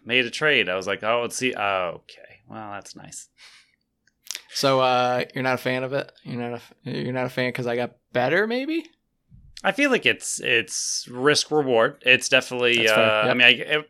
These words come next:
Speaker 1: maybe explain it so we don't leave our listeners in the dark on what the heck we're talking about.
Speaker 2: So everybody knows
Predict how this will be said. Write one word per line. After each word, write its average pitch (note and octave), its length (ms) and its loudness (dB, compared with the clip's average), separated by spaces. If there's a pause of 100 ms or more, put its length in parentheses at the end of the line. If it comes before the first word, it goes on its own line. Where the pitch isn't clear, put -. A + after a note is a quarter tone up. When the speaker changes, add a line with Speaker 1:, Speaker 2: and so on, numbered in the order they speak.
Speaker 1:
maybe F3+ 260 4
explain C#3+ 440 4
it A2+ 160 0
so A#2+ 100 -2
we A2+ 80 0
don't A2+ 160 2
leave A2 240 -2
our G2+ 320 4
listeners G#2 540 -4
in G2+ 80 -8
the F#2 80 -6
dark F#2+ 340 0
on F#2 100 -8
what F#2+ 140 -8
the F#2 60 -4
heck G2+ 160 -2
we're F2+ 80 -12
talking F2 320 -8
about. E2 260 -10 (580)
Speaker 2:
So C3 580 2 (180)
everybody D3 360 2
knows C#3 480 0